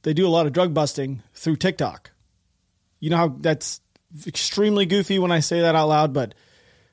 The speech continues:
apparently drug dealers, they like to flaunt their stuff on, on Snapchat and not, not, not essentially TikTok, but mostly Snapchat,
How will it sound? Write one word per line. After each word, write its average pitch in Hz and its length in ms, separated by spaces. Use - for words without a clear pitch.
apparently 202 520
drug 180 180
dealers, 185 720
they 160 180
like 165 180
to 139 80
flaunt 170 340
their 165 100
stuff 160 360
on, 151 420
on 143 160
Snapchat 143 640
and 104 300
not, 123 280
not, 190 180
not 202 140
essentially 165 420
TikTok, 156 400
but 151 60
mostly 156 320
Snapchat, 156 500